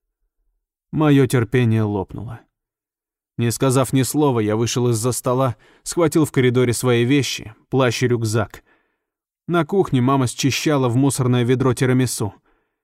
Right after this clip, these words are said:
Я поцеловал ее на прощание. Она попыталась меня остановить, хотя я не очень усердствовала, понимая, что это бесполезно. Уже на выходе из родительского дома я заметил отца.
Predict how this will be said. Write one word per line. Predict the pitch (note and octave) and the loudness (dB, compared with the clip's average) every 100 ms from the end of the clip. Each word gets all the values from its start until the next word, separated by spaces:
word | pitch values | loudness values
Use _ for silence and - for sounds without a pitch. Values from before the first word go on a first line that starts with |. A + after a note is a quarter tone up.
| _ _ - | _ _ -4
Я | E3+ | -2
поцеловал | D3 D3+ D3 D3 E3+ C3+ | -2 0 2 4 2 2
ее | A2 | 2
на | G#2 | -2
прощание. | - G#2+ - A2+ G#2 - A#2 _ _ - | -4 -6 -6 -8 -10 -14 -16 _ _ -8
Она | A#2 A2+ | -6 -4
попыталась | A2+ B2+ B2+ B2 A2+ | -2 -2 0 0 0
меня | C3 B2 | -2 0
остановить, | A#2+ - C3 C#3 D#3 - - _ _ _ | -2 -2 -2 0 0 -2 -14 _ _ _
хотя | C3 B2 A2+ | -10 -4 -4
я | G#2 | -2
не | A2 | -2
очень | A2 - A2+ | -4 -2 -4
усердствовала, | - C#3 C#3 - G#2 G#2 | -2 -4 -4 -8 -10 -10
понимая, | A2 G#2+ G#2 G#2 G2+ | -6 -4 -2 -4 -6
что | - | -6
это | A2 | -6
бесполезно. | A2 A2+ - A#2 G#2+ A2 A#2 A2 _ _ _ _ _ _ _ | -4 -4 -4 -6 -6 -10 -12 -16 _ _ _ _ _ _ _
Уже | E3+ D#3+ | 0 2
на | E3 D3+ | 4 4
выходе | E3+ E3+ C3+ A#2+ | 2 2 0 0
из | A2+ | 0
родительского | B2 B2+ C3 A#2+ C#3 B2 | 0 0 -4 -4 -2 0
дома | B2+ D3+ A#2 | 2 2 2
я | A2 | 2
заметил | A2+ A#2 A2 A2+ | 0 -2 -2 -2
отца. | A2 - - - | -4 -6 -12 -14